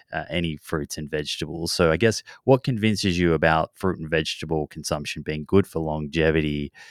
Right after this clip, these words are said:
um, that you'd say is stronger data than, say, for example, the source of your protein?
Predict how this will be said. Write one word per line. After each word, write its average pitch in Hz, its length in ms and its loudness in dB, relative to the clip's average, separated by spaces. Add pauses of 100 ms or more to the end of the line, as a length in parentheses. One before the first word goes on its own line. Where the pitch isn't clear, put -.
(400)
um, 73 360 -6 (720)
that 95 140 4
you'd 90 200 0
say 82 200 2
is 76 140 -4
stronger 98 420 4
data 76 400 2
than, 73 260 -6
say, 73 280 -4
for - 160 -4
example, 76 420 -4
the 76 120 -6
source 71 360 -6
of - 80 -14
your 76 120 -16
protein? 87 480 -10